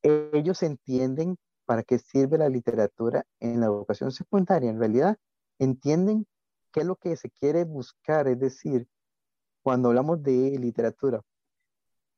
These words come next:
en educa-, del lector en educación secundaria, hay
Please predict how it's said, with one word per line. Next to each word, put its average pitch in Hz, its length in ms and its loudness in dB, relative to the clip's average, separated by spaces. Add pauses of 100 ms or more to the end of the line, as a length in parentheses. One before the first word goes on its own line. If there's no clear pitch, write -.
(240)
en 135 140 0
educa-, 123 340 0
del 127 340 0
lector 160 600 -2
en 208 120 -14 (680)
educación 135 440 -4
secundaria, 147 640 0 (2250)
hay 151 340 2